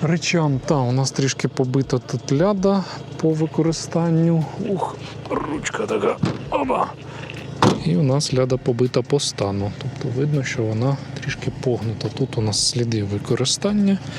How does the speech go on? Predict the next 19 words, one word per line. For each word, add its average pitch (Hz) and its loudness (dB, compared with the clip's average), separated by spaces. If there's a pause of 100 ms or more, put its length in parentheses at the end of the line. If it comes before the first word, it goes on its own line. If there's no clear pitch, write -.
(300)
Що - 2
у 131 4
нас 120 2
є? 170 4
Фаркоп 131 0
чи - 0
немає? 127 4 (120)
Схоже, 139 0
що 151 0
немає. 135 4 (360)
Дома 120 2
на 117 2
комп'ютері 117 2
роздивлюся, 127 2 (580)
бо 113 2
на 117 2
камеру 131 4
непомітно. 123 0 (220)
Отакий 170 2